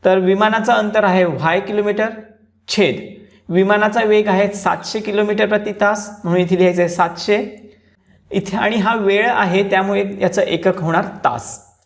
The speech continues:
म्हणून दुसऱ्या अटीनुसार. तर आता दुसरी अट काय सांगते, हा जो पूर्ण विमानाचा आणि बसचा प्रवास आहे तो त्याने पाच तासात पूर्ण केला, म्हणजेच बसचा वेळ अधिक विमानाचा वेळ बरोबर पाच तास.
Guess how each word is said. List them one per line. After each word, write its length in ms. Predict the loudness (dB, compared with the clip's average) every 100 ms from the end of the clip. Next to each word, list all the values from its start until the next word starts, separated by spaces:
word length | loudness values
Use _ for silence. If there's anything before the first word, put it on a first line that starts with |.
| _ _ _ _ _ _ _ 2
म्हणून 420 | 2 4 2 2
दुसऱ्या 320 | 0 2 2
अटीनुसार. 440 | 2 0 -4 -4 -8 -14 -20 _ _ _ _ _ _ 2
तर 100 | 2
आता 200 | 4 2
दुसरी 380 | 2 0 2 2
अट 160 | 2
काय 140 | 0 0
सांगते, 400 | 0 0 2 0 0 -10 -20 -20 _ _ _
हा 140 | 0 2
जो 140 | 2
पूर्ण 260 | 2 0 2
विमानाचा 600 | 0 2 2 2 2 2
आणि 180 | 2 2
बसचा 380 | 2 0 0
प्रवास 360 | -2 2 2 2
आहे 160 | -2 0
तो 100 | 0
त्याने 240 | 0 0 0
पाच 440 | -4 0 0 0
तासात 200 | -4 -4
पूर्ण 300 | -6 -4 -2
केला, 280 | -2 -2 -4 -6 -16 -20 _ _ -6
म्हणजेच 500 | 0 0 2 0 0 -14 -20 -20 -20 _ _ _
बसचा 540 | -2 0 0 -2 -2 0
वेळ 320 | 2 0 -2 -6 -2
अधिक 320 | 0 0 -2
विमानाचा 520 | 0 2 2 2 2
वेळ 220 | 0 0
बरोबर 300 | 2 2 2
पाच 420 | 0 0 -2 -2 -4
तास. 280 | -4 -4